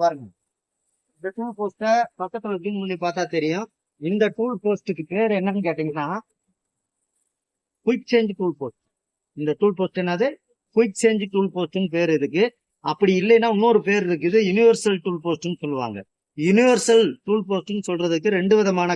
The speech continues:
காரணம் இருக்கு. ஒண்ணு இது முன்னூத்தி அறுபது டிகிரிக்கு என்ன செய்யும் அப்படின்னா இப்படி சுத்தும், முன்னூத்தி அறுபது டிகிரிக்கும் இப்படி சுத்தும். இப்படி சுத்துறத வச்சு இதை யுனிவர்சல்னு சொல்லலாம். இது இல்லாம இந்த டூல் பிட், இந்த குயிக் சேஞ்ச் டூல் பிட்டை வச்சு என்ன செய்யலாம்னா ஈஸியா சென்டர் ஹைட்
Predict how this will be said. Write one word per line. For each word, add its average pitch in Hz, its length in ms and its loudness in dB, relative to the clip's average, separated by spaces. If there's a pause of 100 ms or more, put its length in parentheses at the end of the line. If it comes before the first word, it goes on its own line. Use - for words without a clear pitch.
காரணம் 175 280 0
இருக்கு. 117 200 -8 (360)
ஒண்ணு 196 300 4 (100)
இது 202 160 2
முன்னூத்தி 214 260 2
அறுபது 190 220 2
டிகிரிக்கு 208 340 2
என்ன 202 100 0 (160)
செய்யும் 180 260 2
அப்படின்னா 156 300 -2 (380)
இப்படி 160 240 -2
சுத்தும், 190 260 -2
முன்னூத்தி 214 300 2
அறுபது 175 200 2
டிகிரிக்கும் 208 400 0
இப்படி 156 200 -14
சுத்தும். 165 280 -6 (300)
இப்படி 160 260 -2
சுத்துறத 247 440 0
வச்சு 208 260 -2
இதை 202 160 4
யுனிவர்சல்னு 190 540 2
சொல்லலாம். 131 320 0 (360)
இது 175 280 0
இல்லாம 226 360 2 (800)
இந்த 190 340 2 (160)
டூல் 247 220 0 (100)
பிட், 214 300 0
இந்த 180 120 0 (120)
குயிக் 208 220 0
சேஞ்ச் 214 180 2 (100)
டூல் 208 180 0
பிட்டை 185 220 -2
வச்சு 170 220 -4
என்ன 196 100 0 (100)
செய்யலாம்னா 175 360 -2 (160)
ஈஸியா 247 240 2 (100)
சென்டர் 220 320 0
ஹைட் 185 200 -2